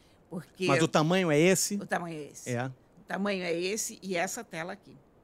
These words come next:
Speaker 2: E o
Speaker 1: Né?
Speaker 2: sistema pra você? Qual é o sistema que você gosta mais?
Speaker 1: Android.
Speaker 2: Android.
Speaker 1: Disparado,
Speaker 2: Dis-
Speaker 1: disparado.
Speaker 2: Você já, e você já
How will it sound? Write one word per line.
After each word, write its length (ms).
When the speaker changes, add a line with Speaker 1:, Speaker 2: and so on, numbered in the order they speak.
Speaker 2:
E 160
o 40
Speaker 1:
Né? 60
Speaker 2:
sistema 520
pra 140
você? 260
Qual 180
é 40
o 60
sistema 440
que 100
você 80
gosta 360
mais? 180
Speaker 1:
Android. 460
Speaker 2:
Android. 440
Speaker 1:
Disparado, 640
Speaker 2:
Dis- 160
Speaker 1:
disparado. 500
Speaker 2:
Você 160
já, 180
e 180
você 220
já 300